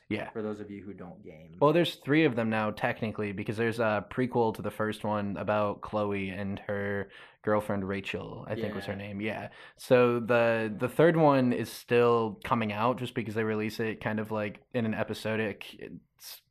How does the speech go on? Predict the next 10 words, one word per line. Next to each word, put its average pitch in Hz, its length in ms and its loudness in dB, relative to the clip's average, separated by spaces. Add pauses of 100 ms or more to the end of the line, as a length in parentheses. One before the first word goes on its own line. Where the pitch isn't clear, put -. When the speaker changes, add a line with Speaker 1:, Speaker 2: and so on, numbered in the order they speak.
(120)
Speaker 1:
way. 120 440 2 (360)
So 120 320 6
they're 120 120 2
still 131 220 2
releasing 139 400 2
episodes 113 480 0
on 110 200 0
that. 107 440 -2
So - 180 0
I'm 110 300 0